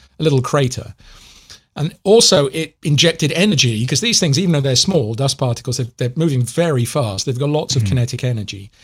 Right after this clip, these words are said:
Speaker 1: And it heated the mirror up slightly and bent it slightly. And you can't really take that out. But because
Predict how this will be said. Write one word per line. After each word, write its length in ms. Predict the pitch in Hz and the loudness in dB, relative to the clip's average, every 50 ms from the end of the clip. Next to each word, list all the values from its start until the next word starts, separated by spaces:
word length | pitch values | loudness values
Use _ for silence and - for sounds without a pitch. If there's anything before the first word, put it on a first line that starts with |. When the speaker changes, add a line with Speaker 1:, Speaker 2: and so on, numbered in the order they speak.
| - - - _ | -20 -20 -12 _
Speaker 1:
And 140 | 123 135 | -8 -6
it 60 | - 131 | -6 0
heated 320 | - 196 208 - 165 135 | 0 0 2 2 2 2
the 80 | 156 147 | 2 4
mirror 300 | 143 139 139 131 131 139 | 4 4 4 4 4 2
up 160 | 156 - - | 2 2 0
slightly 360 | - 127 110 107 117 - 127 | -2 -2 -2 -4 -4 -2 -2
and 160 | 120 120 107 | -2 -2 0
bent 280 | - 143 143 143 131 - | 2 2 2 2 0 -2
it 140 | 117 - - | -6 -8 -8
slightly. 500 | - 113 101 101 101 - 120 101 110 123 - | -8 -8 -8 -10 -10 -10 -10 -12 -12 -12 -8
And 240 | - 131 143 - - | -6 -4 -4 -4 -4
you 80 | 175 | -6
can't 360 | - - - 185 180 160 - | -8 -4 -2 0 0 0 0
really 260 | 165 147 151 123 113 107 | 2 2 2 2 0 0
take 240 | - 143 113 113 | -2 -2 -2 -2
that 160 | - 120 113 120 | -4 -4 -2 -2
out. 320 | 117 104 92 95 - - _ _ _ _ _ - _ _ - - _ - - - _ _ | -4 -4 -6 -10 -16 -20 _ _ _ _ _ -20 _ _ -20 -20 _ -20 -20 -20 _ _
But 300 | _ 151 135 156 - - _ _ _ _ _ _ _ _ _ _ _ _ _ _ _ _ _ - - | _ 0 0 0 0 -2 _ _ _ _ _ _ _ _ _ _ _ _ _ _ _ _ _ -8 -6
because 560 | - 139 - - 202 226 214 - - - - | -6 -4 -2 0 2 2 4 2 2 0 -4